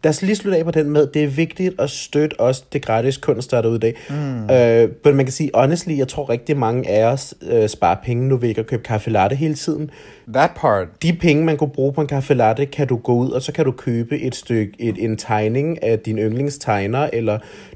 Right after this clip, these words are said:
Speaker 1: du kan købe en, et, en iTunes-musik. Køb Betty Bitch Slaps nye single på iTunes. Honestly,
Speaker 2: Mhm.
Speaker 1: det, alle, alle begge små gør en stor å. Og
Speaker 2: Gå
Speaker 1: det
Speaker 2: ind
Speaker 1: er
Speaker 2: og giv den et like på YouTube,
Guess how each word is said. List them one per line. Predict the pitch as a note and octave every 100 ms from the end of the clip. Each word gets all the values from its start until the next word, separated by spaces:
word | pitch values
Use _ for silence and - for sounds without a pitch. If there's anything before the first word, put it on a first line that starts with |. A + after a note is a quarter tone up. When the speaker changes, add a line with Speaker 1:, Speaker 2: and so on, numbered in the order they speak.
| -
Speaker 1:
du | C3
kan | B2
købe | A2 C3 A#2 A#2 B2 C3 A#2+ -
en, | G#2+ G2 E2 G2+ - -
et, | A2 -
en | F#2 F#2 - _ _ _ _ - G#2+
iTunes-musik. | - E3+ E3 F3 D#3+ - F#3+ F#3+
Køb | G#3 G3
Betty | F3 E3+ -
Bitch | E3+ -
Slaps | F#3 F3 F3 -
nye | F3 F3
single | E3+ D#3+ D3
på | - - C#3+
iTunes. | E3 G#3+ G3+ F#3+ -
Honestly, | C3 C#3+ G#3+ A#3 A#3+ A#3 - - -
Speaker 2:
Mhm. | D#3 C3 D3+
Speaker 1:
det, | - B2+ B3+ C#4+ -
alle, | E3 F#3 G#3+ G#3+ - -
alle | D#3+ G3+
begge | F#3+ F3
små | F#3+ F#3+ F3+
gør | E3+ D#3+
en |
stor | E3 - C#3 -
å. | A#2 -
Og | C3+
Speaker 2:
Gå | E3+
Speaker 1:
det | F3+
Speaker 2:
ind |
Speaker 1:
er | F#3
Speaker 2:
og |
giv | F#3
den | F3
et | E3+
like | D#3+ D3+ F3
på | - E3
YouTube, | D3+ F3 F3+ A3+ A3 A3